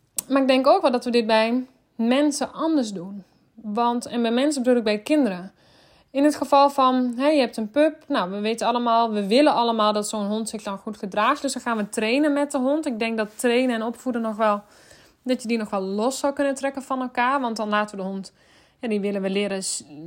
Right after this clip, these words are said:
zitten en zo. Zodat hij goed kan zitten voordat je de stoep oversteekt of noem het op. Allemaal voor, wat mij betreft, van die randzaken. Ehm,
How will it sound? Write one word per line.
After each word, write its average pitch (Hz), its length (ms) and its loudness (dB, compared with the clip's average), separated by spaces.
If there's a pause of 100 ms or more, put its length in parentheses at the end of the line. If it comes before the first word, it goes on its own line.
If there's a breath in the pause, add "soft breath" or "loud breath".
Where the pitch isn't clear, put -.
(100)
zitten 240 560 -4
en 220 180 -4
zo. 226 220 -2
Zodat 202 220 -8
hij 202 80 -14
goed 214 180 -10
kan 202 140 -10
zitten 233 300 -6
voordat 214 300 -6
je 208 140 -4
de 190 80 -10
stoep 247 340 -2
oversteekt 226 680 -2
of 208 60 -10
noem 214 120 -4
het 214 120 -4
op. 254 140 -2
Allemaal 240 320 0 (540 soft breath)
voor, 240 360 0 (320)
wat 214 160 -4
mij 233 200 4
betreft, 240 240 -6
van 240 100 -4
die 208 140 0
randzaken. 233 760 -2 (800 soft breath)
Ehm, 220 640 -2